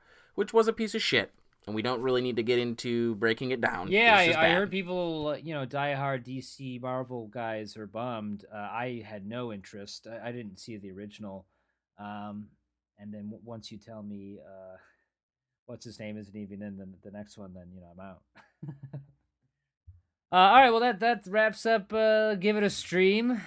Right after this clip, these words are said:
Speaker 2: Uh, good to get your thoughts on some of these. I know we've kind of, uh, haven't,
Speaker 1: Give it a
Speaker 2: you know, got a chance to
Speaker 1: stream.
Speaker 2: chat for a while.
Speaker 1: Good to chat, bud.
Speaker 2: Yeah, some good stuff out there for sure.
Speaker 1: Absolutely.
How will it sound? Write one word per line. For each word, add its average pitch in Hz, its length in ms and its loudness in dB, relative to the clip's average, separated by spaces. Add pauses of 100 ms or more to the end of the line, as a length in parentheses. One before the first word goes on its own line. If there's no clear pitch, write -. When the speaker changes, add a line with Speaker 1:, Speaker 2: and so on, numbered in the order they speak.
Speaker 2:
Uh, 175 300 6
good 170 160 0
to 170 60 -2
get 180 100 2
your 151 80 0
thoughts 156 340 2
on 147 80 -4
some 139 200 -4
of - 20 -4
these. 127 220 -6
I 135 60 -4
know 131 120 -2
we've 123 180 -6
kind 131 160 -6
of, 117 200 -8
uh, 117 100 -4
haven't, 113 380 -8
Speaker 1:
Give 160 100 0
it 98 80 2
a 131 320 0
Speaker 2:
you 208 140 -6
know, 190 60 -6
got - 40 -8
a 156 140 -6
chance 117 120 -8
to - 40 -10
Speaker 1:
stream. 107 240 -6 (120)
Speaker 2:
chat 117 140 -10
for - 140 -8
a - 40 -14
while. 104 340 -10 (360)
Speaker 1:
Good 139 200 -4
to - 60 -16
chat, 117 360 4
bud. 104 200 0
Speaker 2:
Yeah, 139 120 0
some 143 160 -6
good 190 160 4
stuff 190 260 4
out 135 160 6
there 98 160 -6
for - 140 -14
sure. - 180 -10
Speaker 1:
Absolutely. 175 800 2